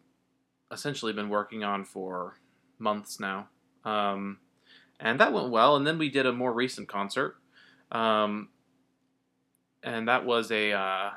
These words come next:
oh wait, I think I also did a Collegium concert, but I'm pretty sure I told you guys about that. But I had a, a Collegium concert where I have a solo that was, like, four minutes. It was crazy. Um, a ton of singing. It was really fun, though. Um, I'm glad I did it.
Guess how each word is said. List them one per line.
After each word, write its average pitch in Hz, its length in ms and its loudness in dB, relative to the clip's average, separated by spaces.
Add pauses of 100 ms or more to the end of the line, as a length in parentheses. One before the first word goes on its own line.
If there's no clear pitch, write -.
(120)
oh 226 120 8
wait, 226 200 4
I 143 60 2
think 220 140 -4
I 190 40 4
also 180 180 0
did 151 160 0
a - 20 2
Collegium 127 400 -2
concert, 104 360 -4
but 117 100 -2
I'm 123 120 -4
pretty 143 480 -8
sure 135 460 -6
I 120 60 -4
told 110 320 -8
you 104 80 -8
guys 92 160 -8
about 92 240 -12
that. 92 300 -12
But 110 120 2
I 110 120 8
had 135 180 4
a, - 100 0 (220)
a - 60 -4
Collegium 139 440 -2
concert 117 380 0
where 110 120 2
I - 20 6
have 107 120 2
a 104 60 -2
solo 120 600 2
that 92 160 -4
was, - 180 -10
like, 82 320 -8 (640)
four 143 440 0
minutes. 120 600 -6 (420)
It - 40 -10
was 113 100 -6
crazy. 135 800 -6 (500)
Um, 104 460 -2 (480)
a - 100 -20
ton 139 460 0
of 113 100 0
singing. 104 300 -2
It 92 120 -12
was 131 160 -6
really 139 140 4
fun, 107 240 0
though. 95 160 -8 (540)
Um, 101 260 0
I'm 110 100 -6
glad 104 200 4
I 98 60 -4
did 95 160 -4
it. - 80 -18